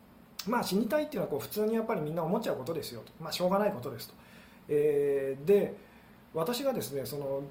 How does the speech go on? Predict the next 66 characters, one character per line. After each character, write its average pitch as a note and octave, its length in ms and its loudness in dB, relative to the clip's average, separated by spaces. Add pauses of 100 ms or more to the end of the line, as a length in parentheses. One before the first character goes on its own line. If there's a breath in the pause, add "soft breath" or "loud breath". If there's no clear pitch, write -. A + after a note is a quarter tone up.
で F#3+ 140 2
も F#3+ 220 2
以 D4 140 -2
前、 D4 120 2
本 F#3 360 0
当 G#3+ 100 -4
毎 A3+ 260 -4
日 D4+ 240 -4
の B3+ 140 -2
よ D3+ 140 -2
う - 20 -4
に B2+ 100 -8
そ C3+ 140 -6
の B2+ 80 -10
死 F#3 100 -4
に G3+ 100 -2
た F#3+ 140 -4
い、 E3+ 40 -4
死 F#3 80 -6
に F3+ 100 0
た F#3 120 2
い F3+ 40 6
っ F3+ 40 -4
て E3+ 100 -6
い - 20 -6
う C3 40 -6
ふ - 40 -10
う - 20 -10
に A#2+ 60 -10
で A2+ 40 -8
す - 100 -12
ね、 D3 200 -4 (240)
あ D#3 60 -8
の、 D3 160 -6
普 - 100 -10
通 A3+ 180 0
に A3+ 80 4
思 A3 180 2
っ - 40 -4
て D3+ 120 -6
た、 A#2 340 -4 (100)
あ C3 120 -8
の、 B2 140 -8
ま D#3+ 120 -2
あ、 C3 40 -2
若 C3+ 240 -2
い D3 60 -2
時 C3 120 -10
期、 A#2 100 -14
ま C3 240 -4
あ、 - 20 -4 (160)
<laughs> D3 160 -4
若 D3 220 -4
い D3 60 -4
時 C#3 80 -10
期 A#2+ 80 -14
っ - 40 -12
て B2+ 120 -14
い - 20 -10
う - 20 -16
か、 - 100 -8
そ E3 120 -6
う - 20 -4
で A#2+ 80 -8
す - 80 -12
ね、 A3 180 -4